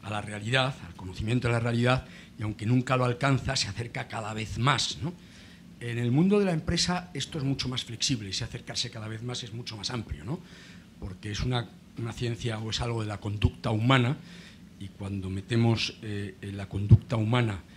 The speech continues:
en la ecuación, pues las cosas se complican muchísimo más, ¿no? Hay también verdades y tenemos que estar en busca de ellas y tenemos que acercarnos a ellas, pero el margen de flexibilidad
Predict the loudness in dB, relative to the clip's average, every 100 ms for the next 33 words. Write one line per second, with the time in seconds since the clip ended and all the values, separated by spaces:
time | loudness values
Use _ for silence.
0 | -20 -20 -12 -8 -8 -8 -2 0 4 4
1 | 4 -2 -12 -20 -20 -20 -6 -4 -2 -4
2 | -6 -8 -6 -4 -2 -2 -2 -6 -2 -2
3 | 0 0 0 0 0 -2 0 0 0 -2
4 | -4 -6 -20 -20 -20 -20 -20 -16 -10 -4
5 | 0 0 0 4 4 6 2 -2 -8 -8
6 | -4 -4 -4 -6 -4 -4 -2 -4 -2 0
7 | 2 0 -2 -8 -20 -18 -10 -8 -8 -8
8 | -8 -4 -2 -2 0 0 2 0 -2 -12
9 | -20 -18 -12 -10 -8 -10 -6 -6 -6 -10
10 | -10 -8 -6 -4